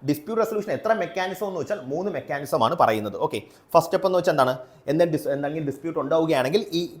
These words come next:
പെർമനന്റ് ഇൻഡസ് കമ്മീഷൻ തന്നെ എന്ത് ചെയ്യുന്നുണ്ട്? അതിനെ സംസാരിച്ച് അവർ തന്നെ റിസോൾവ് ചെയ്യാൻ നോക്കുന്നുണ്ടായിരിക്കും. ഇനി in case അത് നടന്നില്ല എന്നുണ്ടെങ്കിൽ സെക്കൻഡ് സ്റ്റെപ്പ് ആയിട്ടുള്ള ഒരു ന്യൂട്രൽ പാർട്ടി എന്ത് ചെയ്യുന്നുണ്ട്?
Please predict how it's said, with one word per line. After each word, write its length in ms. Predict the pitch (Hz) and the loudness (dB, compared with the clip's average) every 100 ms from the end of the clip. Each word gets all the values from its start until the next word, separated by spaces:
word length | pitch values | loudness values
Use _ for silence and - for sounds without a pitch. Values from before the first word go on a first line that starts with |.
| - | 2
പെർമനന്റ് 400 | 160 180 196 202 | 4 4 2 0
ഇൻഡസ് 340 | 156 151 - - | -2 -4 -4 -6
കമ്മീഷൻ 440 | 147 156 156 170 | -6 -4 -6 -6
തന്നെ 140 | 151 131 | -4 -4
എന്ത് 120 | 123 | -2
ചെയ്യുന്നുണ്ട്? 360 | 123 113 107 113 - - | -2 -2 -4 -4 -6 -8
അതിനെ 320 | 110 127 226 247 - - _ 127 | -6 -2 -2 -4 -10 -20 _ -6
സംസാരിച്ച് 520 | 117 135 127 127 208 | -4 2 2 2 -2
അവർ 160 | 113 135 | -2 0
തന്നെ 180 | 139 127 | -4 -4
റിസോൾവ് 300 | 117 - 123 | -4 -2 -2
ചെയ്യാൻ 140 | 120 107 | -2 -4
നോക്കുന്നുണ്ടായിരിക്കും. 560 | 98 104 98 98 104 - - - | -8 -6 -4 -4 -8 -16 -20 -10
ഇനി 180 | 123 131 127 | -2 -2 0
in 60 | 160 160 | 0 2
case 160 | 180 - | 0 -2
അത് 200 | 131 135 | -6 0
നടന്നില്ല 360 | 120 165 190 190 | -2 -2 -2 0
എന്നുണ്ടെങ്കിൽ 420 | 165 151 160 208 | 0 -4 -6 -8
സെക്കൻഡ് 300 | - - 156 | -10 -10 -6
സ്റ്റെപ്പ് 260 | 156 - | -6 0
ആയിട്ടുള്ള 280 | 143 143 190 131 | 0 0 -4 -6
ഒരു 140 | 123 | -8
ന്യൂട്രൽ 360 | 123 147 151 147 | -8 -8 -8 -2
പാർട്ടി 340 | 147 127 147 | 0 0 -2
എന്ത് 160 | 123 117 | -6 -4
ചെയ്യുന്നുണ്ട്? 340 | 113 107 107 | -6 -4 -4